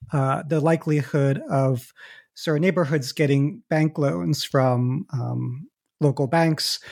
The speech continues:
Um, and they drew lines around neighborhoods that were predominantly Black, and they found that neighborhoods that are predominantly Black, um, and also, uh, predominantly working class, uh,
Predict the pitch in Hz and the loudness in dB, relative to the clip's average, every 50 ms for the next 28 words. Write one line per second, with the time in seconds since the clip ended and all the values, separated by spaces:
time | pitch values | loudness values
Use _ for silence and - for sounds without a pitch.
0 | - - - - - _ _ _ - 143 139 139 135 127 131 139 180 349 294 175 | -18 -18 -18 -20 -20 _ _ _ 0 2 2 2 2 0 -2 -4 -4 -2 0 2
1 | 147 143 143 139 135 131 - - - - 175 156 147 139 123 - 151 143 143 180 | 2 4 4 2 2 0 -2 -6 -10 -6 -2 0 0 0 0 -2 -6 -2 0 0
2 | 202 202 196 190 185 180 170 170 - - - 147 135 147 143 143 143 139 139 147 | 2 2 2 0 0 -2 -2 -4 -6 -6 -4 -2 0 2 2 4 2 2 0 0
3 | 180 156 147 147 151 131 147 151 - - - 139 131 - - 147 143 139 139 135 | 2 2 2 2 2 2 0 0 0 0 -4 -4 -4 -2 -2 0 2 2 2 2
4 | 135 131 135 131 127 123 120 - - - - - _ _ _ - 165 156 156 - | 2 2 2 2 2 0 0 -4 -10 -20 -20 -20 _ _ _ -2 0 0 0 0
5 | - 147 139 139 139 - 165 151 147 147 147 143 143 139 135 139 143 139 - - | 0 0 0 0 0 2 2 2 4 4 2 2 2 0 0 -2 -4 -8 -10 -14
6 | - - 277 196 196 - - 165 165 165 151 160 151 131 165 143 131 - - 143 | -10 -8 -8 -8 -8 -6 -2 0 0 2 2 2 2 2 0 -2 -2 -4 -4 -2
7 | 135 131 135 139 147 143 - _ - - 139 135 139 135 131 131 135 143 147 156 | -2 0 -2 -2 -4 -6 -8 _ -4 0 2 4 4 4 2 0 0 -2 -4 -4
8 | 180 190 - _ - 185 175 165 160 160 - - - 294 156 131 131 123 123 131 | -6 -8 -8 _ 0 2 4 4 2 0 -2 -8 -8 -4 -2 -2 0 0 -2 -2
9 | - - - 147 139 139 - - 139 127 123 127 135 175 143 127 135 139 - 156 | -4 -2 0 0 0 0 0 0 -2 0 0 0 0 -2 -2 -4 -4 -2 -2 0
10 | 139 135 131 127 127 127 127 127 127 123 - - - - - - _ _ _ 160 | 2 2 2 2 0 0 0 -2 -2 -4 -8 -16 -18 -18 -20 -20 _ _ _ 0
11 | 156 147 165 160 156 151 - 165 143 139 135 131 - - - - - - - - | 0 2 2 0 0 0 0 0 0 2 0 0 -2 -4 -4 -6 -8 -14 -20 -20
12 | _ _ _ _ - 135 131 135 135 135 - | _ _ _ _ 0 0 2 2 2 0 -2